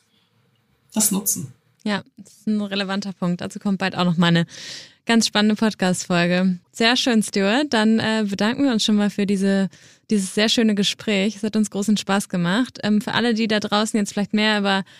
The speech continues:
Speaker 2: euch erfahren wollen oder das Thema, ähm, als, ja, spannend erachten oder da mehr in ihrem Unternehmen machen wollen, wie kann man euch erreichen?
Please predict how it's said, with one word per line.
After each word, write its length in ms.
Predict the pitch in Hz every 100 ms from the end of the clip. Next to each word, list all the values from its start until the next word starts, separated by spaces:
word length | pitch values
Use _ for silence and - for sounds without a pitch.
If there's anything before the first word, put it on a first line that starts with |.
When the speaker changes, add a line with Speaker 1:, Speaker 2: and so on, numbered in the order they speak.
| - -
Speaker 2:
euch 200 | 214 247
erfahren 460 | 254 240 214 240
wollen 240 | 226 240 240
oder 220 | 190 190
das 180 | 196 -
Thema, 540 | 214 208 202 196 190
ähm, 360 | 185 190 190 185
als, 380 | - 185 - - -
ja, 200 | 185 180
spannend 320 | - 208 220
erachten 320 | 180 202 220
oder 160 | 202 185
da 120 | 185
mehr 300 | 185 185 185
in 120 | 190
ihrem 200 | 202 202
Unternehmen 680 | 214 202 196 220 247 254 233
machen 340 | 226 240 240
wollen, 260 | 214 220 220
wie 60 | 214
kann 140 | 220
man 120 | 202
euch 140 | - 185
erreichen? 680 | 180 156 151 - 151 170